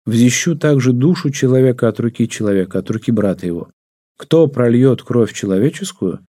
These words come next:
того кровь прольётся рукою человека, ибо человек создан по образу Божию. Вы же плодитесь и размножайтесь, и распространяйтесь по земле, и умножайтесь на ней.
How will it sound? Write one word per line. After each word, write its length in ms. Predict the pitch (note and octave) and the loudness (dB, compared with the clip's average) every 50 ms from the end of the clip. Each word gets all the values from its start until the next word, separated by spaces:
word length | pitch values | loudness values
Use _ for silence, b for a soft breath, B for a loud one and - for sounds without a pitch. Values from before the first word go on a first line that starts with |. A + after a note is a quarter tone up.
| _ _ _ - | _ _ _ -2
того 280 | A2 G#2+ A2+ C#3+ D3+ | 0 2 4 2 2
кровь 380 | D3+ - - C3 C#3+ D3 C#3 - | 0 0 0 2 2 0 0 -2
прольётся 520 | - A#2 A2 G#2+ A#2 C3 C3 B2 - G#2+ G#2 | -2 0 2 2 4 2 2 0 -2 -4 -4
рукою 340 | G#2 G2 - A#2+ A2+ G#2+ | -4 -4 -2 0 0 0
человека, 520 | G2 - - G2 F#2 F2+ E2+ E2 - - - _ | -2 -4 -6 -6 -4 -4 -4 -6 -8 -12 -10 _
ибо 240 | - G2 F#2+ G2 | -4 -2 0 -2
человек 380 | F#2 - - G2 G#2 C3 C#3 C#3 | -2 -4 -4 -2 -2 -2 -2 -2
создан 440 | - - B2+ B2+ A#2+ A#2 A#2+ A2+ G2 | -2 -2 0 0 0 0 -2 -2 -2
по 100 | - G2 | -2 -2
образу 380 | G2+ G#2 G#2+ A2 G#2+ G2 F#2+ | -2 -2 -2 -2 -2 -2 -2
Божию. 520 | F2+ F2 F2+ F2+ E2+ F2 F2 D#2 C#2+ - - _ _ _ _ _ | -2 -2 -2 -2 -4 -6 -8 -12 -12 -14 -18 _ _ _ _ _
Вы 160 | A2+ A#2 B2+ | 0 2 2
же 120 | A#2 A#2 G2+ | 2 2 0
плодитесь 600 | - A2 A2+ G#2 A#2 A#2+ A#2 - - F2+ - - | 0 0 0 0 2 0 -2 -2 -4 -8 -6 -4
и 60 | G2+ | -2
размножайтесь, 800 | G2 F#2 E2+ F#2 F2+ E2+ F2 F#2 G#2 B2+ B2+ D#3+ E3 - - _ _ _ _ _ _ _ _ | -2 0 0 0 0 0 -2 -2 -2 -2 -4 -6 -10 -12 -14 _ _ _ _ _ _ _ _
и 120 | - A#2+ A#2+ | 0 2 2
распространяйтесь 960 | A#2 A2+ - - - A2+ - - - A2 A2 A2+ A#2+ A2 G2 - G2+ F#2+ - | 2 2 -2 -4 -6 -6 -6 -4 -2 0 2 2 2 0 -2 -4 -6 -10 -8
по 160 | - - G2+ | -8 -6 -4
земле, 420 | F#2+ F#2+ F#2+ G2 G2 B2 D#3+ E3 - _ _ _ _ _ _ - | -2 0 2 2 2 2 0 -2 -6 _ _ _ _ _ _ 0
и 80 | B2 | 2
умножайтесь 720 | B2 A#2 A2 G#2+ G2+ G2+ F#2+ G#2 B2 C3 C3 C3 B2 - - | 4 4 4 4 2 0 0 0 0 0 -2 -2 -6 -6 -6
на 120 | - A2 G2+ | -4 -2 0
ней. 200 | F#2+ F2 D#2 | 0 -2 -2